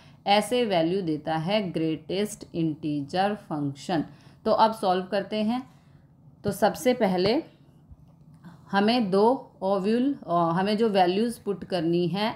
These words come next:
f such that रियल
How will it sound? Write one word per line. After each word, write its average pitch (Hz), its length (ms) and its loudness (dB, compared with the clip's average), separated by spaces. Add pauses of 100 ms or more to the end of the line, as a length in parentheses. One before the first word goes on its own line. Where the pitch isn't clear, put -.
(120)
f 185 260 -2
such 175 340 -4 (120)
that 160 360 -2 (1300)
रियल 233 560 4